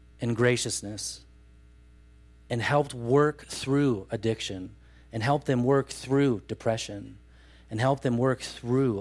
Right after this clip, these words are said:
a lot of agonizing hurt and pain. In fact, there's a particular story of my dad about to head to work. Someone had stolen a job from him. And again, my dad was violent,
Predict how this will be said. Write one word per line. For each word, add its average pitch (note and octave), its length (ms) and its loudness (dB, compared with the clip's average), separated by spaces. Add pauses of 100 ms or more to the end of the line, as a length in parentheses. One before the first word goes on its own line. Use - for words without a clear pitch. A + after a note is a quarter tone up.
a G#2+ 60 -4
lot A#2+ 180 2
of G#2+ 120 -2
agonizing G#2 640 -4
hurt G#2+ 200 -4
and G2 100 -14
pain. G#2+ 340 -8 (1600)
In B2 60 -8
fact, C3 240 2
there's A#2+ 160 2
a A2+ 60 -2
particular A#2+ 380 0
story B2 340 2
of G#2 80 0
my G#2+ 160 0
dad A#2 320 2
about G#2+ 240 -2
to G2+ 80 -4
head G#2+ 160 -2
to G#2 80 -4
work. A2 340 0 (880)
Someone A#2+ 300 0
had G#2+ 100 0
stolen A#2 400 0
a G2+ 80 -2
job A2+ 380 0
from G#2+ 160 -4
him. G2 300 -4 (580)
And A2+ 100 -8
again, B2+ 240 2
my A2 120 2
dad A#2 220 2
was G#2+ 120 -2
violent, G#2 440 -2